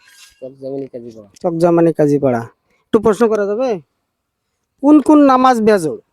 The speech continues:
Speaker 1: কোন কোন নামাজ বেজোড়?
Speaker 2: নামাজ তো পাঁচ ওয়াক্ত।
Speaker 1: হ্যাঁ।
Speaker 2: পাঁচ ওয়াক্ত নামাজের ভিতর কোন কোন নামাজ বেজোড়?
Speaker 1: মানে,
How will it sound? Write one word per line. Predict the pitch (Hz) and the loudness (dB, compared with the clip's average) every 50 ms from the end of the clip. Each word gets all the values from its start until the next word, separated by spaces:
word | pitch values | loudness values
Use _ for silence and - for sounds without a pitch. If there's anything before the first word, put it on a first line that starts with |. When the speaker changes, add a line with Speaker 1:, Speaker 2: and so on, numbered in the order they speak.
| _ _ _ _ _ _ _ _ _ _ _ _ _ _ _ | _ _ _ _ _ _ _ _ _ _ _ _ _ _ _
Speaker 1:
কোন | 135 135 135 | -12 -12 -12
কোন | - _ 143 139 127 | -12 _ -8 -8 -6
নামাজ | 127 131 131 135 123 113 | -6 -6 -6 -6 -6 -8
বেজোড়? | 104 107 120 117 113 123 131 131 117 101 - _ _ _ _ _ _ _ _ _ _ _ _ _ _ _ _ _ _ _ _ _ _ _ _ _ _ _ _ _ _ _ _ _ _ _ _ _ _ _ _ _ _ - | -6 -6 -6 -4 -4 -4 -6 -6 -6 -8 -14 _ _ _ _ _ _ _ _ _ _ _ _ _ _ _ _ _ _ _ _ _ _ _ _ _ _ _ _ _ _ _ _ _ _ _ _ _ _ _ _ _ _ -10
Speaker 2:
নামাজ | 185 208 240 285 269 - | -8 -2 -2 -2 -2 0
তো | - 330 | 0 0
পাঁচ | - 269 240 233 | 2 2 2 2
ওয়াক্ত। | 214 180 - _ - 123 95 90 | 0 -2 -4 _ -6 -8 -8 -6
Speaker 1:
হ্যাঁ। | 101 113 117 110 98 90 _ _ _ _ _ _ _ _ | -12 -18 -18 -18 -20 -20 _ _ _ _ _ _ _ _
Speaker 2:
পাঁচ | 202 208 214 220 | -2 0 2 0
ওয়াক্ত | 233 214 - 269 | 0 0 0 0
নামাজের | 254 247 233 226 226 233 214 240 233 | 2 2 2 2 2 0 0 0 2
ভিতর | 220 247 226 277 262 | 2 2 2 2 0
কোন | 226 285 277 269 | 2 2 2 4
কোন | - 277 269 254 | 4 4 4 4
নামাজ | 240 226 226 220 220 190 | 2 2 0 0 -2 -2
বেজোড়? | 165 170 160 139 127 113 | -6 -8 -10 -10 -12 -14
Speaker 1:
মানে, | 113 110 117 123 123 | -16 -16 -14 -14 -14